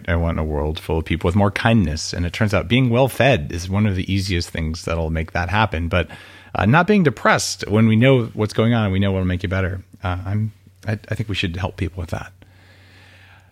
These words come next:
Now, being a, being a comedian, I,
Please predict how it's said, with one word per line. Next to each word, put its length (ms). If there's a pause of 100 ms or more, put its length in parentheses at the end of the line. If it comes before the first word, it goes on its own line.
(380)
Now, 200
being 360
a, 200 (280)
being 180
a 60
comedian, 520
I, 120